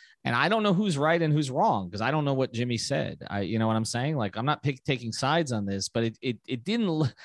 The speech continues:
like you said, this didn't look like a first time, just a heat of the battle, we're losing one game thing. I mean, Kyle said we lost a couple games. It didn't seem like that. It also is not the end of the world, okay? And, and we'll get to that in a second. Before we do,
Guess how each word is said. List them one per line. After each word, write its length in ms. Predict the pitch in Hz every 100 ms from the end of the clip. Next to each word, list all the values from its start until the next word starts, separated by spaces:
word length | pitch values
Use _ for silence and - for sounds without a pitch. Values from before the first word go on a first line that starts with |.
| - -
like 140 | 147 156
you 80 |
said, 240 | 147 110 95
this 160 | 156
didn't 280 | 147 226 214
look 160 | 180 156
like 200 | 143 131
a 60 |
first 400 | 120 135 127 -
time, 360 | 131 120 117 110
just 200 | 123 -
a 40 |
heat 200 | 113 131
of 60 | 117
the 60 | 104
battle, 440 | 107 107 107 107
we're 100 | 107
losing 400 | 104 113 104 107
one 240 | 104 104
game 280 | 101 101 98
thing. 300 | 95 104 85
I 60 | 85
mean, 240 | 98 101 110
Kyle 280 | 139 131 123
said 200 | - 104
we 80 |
lost 240 | 104 107 -
a 40 |
couple 180 | 101 90
games. 280 | 98 92 - - - - _ _ _
It 60 | 123
didn't 200 | 156 131
seem 240 | 151 135
like 180 | 104 95
that. 220 | 98 95
It 80 | 143
also 360 | 165 185 175 135
is 120 | 120
not 200 | 123 117
the 100 | 110
end 100 | 104
of 80 | 98
the 60 |
world, 360 | 90 87 76 - - -
okay? 380 | 98 101 95 101
And, 240 | 107 107
and 240 | 104 110 113
we'll 100 | 123
get 240 | 127 127
to 100 | -
that 260 | 110 104 95
in 160 | 101 95
a 60 |
second. 420 | - 104 92 80
Before 300 | 95 - 151
we 120 | 147 131
do, 340 | 131 131 120